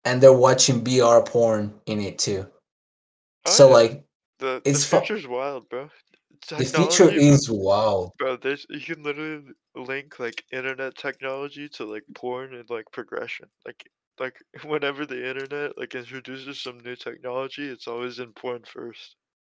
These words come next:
Speaker 1: For real, bro, and it's fucking crazy. Like, the fact that, like, the fact that we can just simply just watch porn and kind of feel porn,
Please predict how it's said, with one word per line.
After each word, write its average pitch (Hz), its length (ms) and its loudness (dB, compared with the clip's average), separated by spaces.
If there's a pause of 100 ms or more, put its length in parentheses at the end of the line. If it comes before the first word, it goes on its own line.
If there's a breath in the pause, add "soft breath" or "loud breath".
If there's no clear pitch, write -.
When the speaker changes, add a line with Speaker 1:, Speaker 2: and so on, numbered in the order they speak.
(680)
Speaker 1:
For 123 320 -4
real, 139 180 2
bro, 117 240 4
and 117 80 -2
it's 131 140 -4
fucking 139 380 2
crazy. 110 500 0
Like, 98 220 0
the - 80 -4
fact 131 360 2
that, 120 180 8
like, 104 340 2 (1200)
the 180 80 4
fact 240 180 10
that 220 100 12
we 196 100 8
can 175 180 4
just 160 200 4 (160)
simply 160 400 6
just 139 440 0
watch 127 680 6
porn 139 300 10
and 120 220 -4
kind 139 160 2
of 123 100 -2
feel 135 360 0
porn, 165 460 2